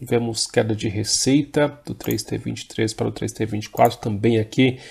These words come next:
dois T vinte e quatro para o três T vinte e quatro, receita caindo, prejuízo aumentando e a parte operacional que deu uma piorada, hein? Então,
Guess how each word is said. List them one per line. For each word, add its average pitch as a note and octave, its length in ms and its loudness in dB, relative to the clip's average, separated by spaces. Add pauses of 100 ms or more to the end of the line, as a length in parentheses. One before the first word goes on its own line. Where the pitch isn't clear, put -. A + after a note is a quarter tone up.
(340)
dois A2+ 160 -2
T A#2 140 0
vinte A2 200 -2
e - 40 -14
quatro A#2 340 4
para A2+ 220 0
o A2 40 -6
três A2+ 220 -2
T - 160 -4
vinte G#2+ 200 -8
e - 40 -12
quatro, B2 380 2
receita A2 520 -2
caindo, B2+ 720 -4
prejuízo A2+ 340 0
aumentando A#2 440 0
e A#2 40 0
a A2 40 -2
parte A2+ 320 -2
operacional A2+ 600 -2
que A2+ 100 -10
deu A2+ 120 0
uma A#2+ 140 -2
piorada, A2 760 0
hein? A2+ 220 0 (720)
Então, B2+ 400 6